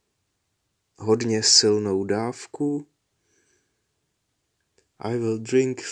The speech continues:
three teas for sleep at once and I fall asleep. A usnu.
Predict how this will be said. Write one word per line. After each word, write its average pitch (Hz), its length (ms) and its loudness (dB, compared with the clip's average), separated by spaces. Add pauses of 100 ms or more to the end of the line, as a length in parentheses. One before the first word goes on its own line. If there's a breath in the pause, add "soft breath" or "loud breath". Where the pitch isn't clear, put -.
(100)
three 143 260 2
teas 139 580 -2
for 107 360 0
sleep - 560 0
at 110 240 -8
once 131 640 -4
and 123 220 -2
I 104 140 0
fall - 300 -4
asleep. - 480 -6 (360)
A 127 140 0
usnu. 101 640 -4